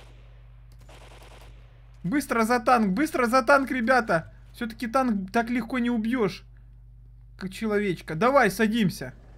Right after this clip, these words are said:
О, вот это я понимаю. Пи-би-би-би-бип, пи-пи-би-би-би-бип. Ствол. Привет, дружбан. Ай-яй-яй, че, че, что с моим стволом? А ну,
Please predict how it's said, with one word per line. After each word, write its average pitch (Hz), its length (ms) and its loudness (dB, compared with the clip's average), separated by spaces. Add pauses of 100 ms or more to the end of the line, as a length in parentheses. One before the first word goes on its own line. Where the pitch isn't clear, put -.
(440)
О, 214 500 6
вот 220 320 4
это 226 240 4
я 214 180 6
понимаю. 202 1080 2 (1000)
Пи-би-би-би-бип, 220 1000 -2
пи-пи-би-би-би-бип. 214 1080 -4 (760)
Ствол. 208 720 -2
Привет, 226 580 4
дружбан. 185 640 4
Ай-яй-яй, 302 640 8
че, 247 160 -8
че, - 320 -10
что - 260 -8
с - 200 -12
моим 262 260 -4
стволом? 226 440 -2 (920)
А 165 180 -2
ну, 220 300 0